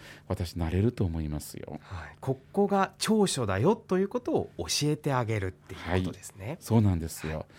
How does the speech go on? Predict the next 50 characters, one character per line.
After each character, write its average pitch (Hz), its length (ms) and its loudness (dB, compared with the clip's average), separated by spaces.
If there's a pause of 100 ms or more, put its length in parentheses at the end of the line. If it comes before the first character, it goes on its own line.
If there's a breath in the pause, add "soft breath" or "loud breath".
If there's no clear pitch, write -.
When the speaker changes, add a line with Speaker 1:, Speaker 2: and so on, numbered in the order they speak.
(240 loud breath)
Speaker 1:
こ 104 60 -2
れ、 104 120 2
立 95 140 -4
野 90 140 2
先 90 160 2
生 85 100 -4
よ 90 140 4
く 90 120 -2
言 90 120 2
う 87 60 2
た 80 120 0
な 110 240 2
と 101 120 -4
思 82 140 -2
い 78 60 -4
ま 78 160 -4
す - 140 -14
け - 80 -6
ど - 100 -8
も 85 140 -6
ね。 82 360 -2
Speaker 2:
は 95 60 0
い。 95 60 -4 (560 loud breath)
Speaker 1:
そ - 120 -4
し 156 60 -4
て 175 160 0
ね、 156 260 4 (440 loud breath)
私 220 400 -2
な 262 160 8
り 262 100 8
に 262 160 8
で 117 80 4
す - 160 -2
ね、 92 360 4
こ 90 100 0
の 87 160 2
大 127 80 2
人 269 420 6
に 269 180 6
な 98 200 4
っ - 40 -6
て 98 280 2
か 104 200 2
ら 123 200 4
自 90 260 -4
己 - 20 -6
肯 95 460 0
定 90 240 -2
感 80 380 -6
を、 - 240 2